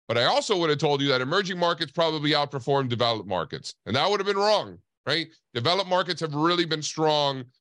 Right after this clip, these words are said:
and I think a lot of that has to do with that exposure to industrials and, um, you know, uh, uh, some healthcare and, and some of the areas where,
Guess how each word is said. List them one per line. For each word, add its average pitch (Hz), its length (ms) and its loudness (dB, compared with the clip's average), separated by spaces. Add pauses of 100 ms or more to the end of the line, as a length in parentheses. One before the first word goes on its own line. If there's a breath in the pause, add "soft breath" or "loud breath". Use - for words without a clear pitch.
(140)
and 131 80 0
I 131 60 2
think 139 220 -2
a 151 60 0
lot 143 200 2
of 151 60 2
that 147 140 0
has 143 160 -4
to 131 80 -12
do 123 140 -2
with 143 100 0
that 135 100 2
exposure 139 580 0
to 127 140 -2
industrials 151 1120 0 (340)
and, 117 560 -2
um, 104 480 0 (340)
you 120 120 -2
know, 101 380 0
uh, 95 520 2 (100)
uh, 92 360 -2
some 110 200 -4
healthcare 147 920 0
and, 117 260 -4
and 113 160 -4
some 143 200 -2
of 131 40 -2
the 127 140 2
areas 127 400 -2
where, 110 420 0